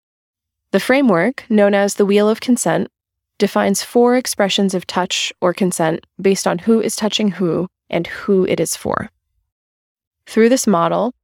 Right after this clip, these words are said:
we can practice and better understand our relationships to each of the four quadrants, which are serve, accept,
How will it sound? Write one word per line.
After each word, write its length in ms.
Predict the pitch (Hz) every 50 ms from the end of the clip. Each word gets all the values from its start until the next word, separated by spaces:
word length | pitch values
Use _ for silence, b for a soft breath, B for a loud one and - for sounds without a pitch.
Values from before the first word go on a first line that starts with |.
| _ _ _
we 80 | - 185
can 160 | - 185 185
practice 520 | - - 202 180 196 - - 233 226 -
and 160 | - 185 185 170
better 240 | 180 196 214 220
understand 600 | - 214 214 226 226 - - - 185 180 180 185 -
our 200 | - 196 214 233
relationships 800 | 240 226 190 165 170 - - 180 175 - - - - - - - -
to 160 | - - -
each 120 | 190 - 190
of 80 | 185
the 80 | - 180
four 240 | - - 180 165 -
quadrants, 760 | - - - - 190 - - - - - - - - - - _ _ _ _ _ _ _ _ -
which 180 | 196 180 -
are 120 | 165 - -
serve, 680 | - - - 208 202 196 196 202 202 202 - - - _ _ _ _ -
accept, 640 | 185 - - - - 160 - - - - - -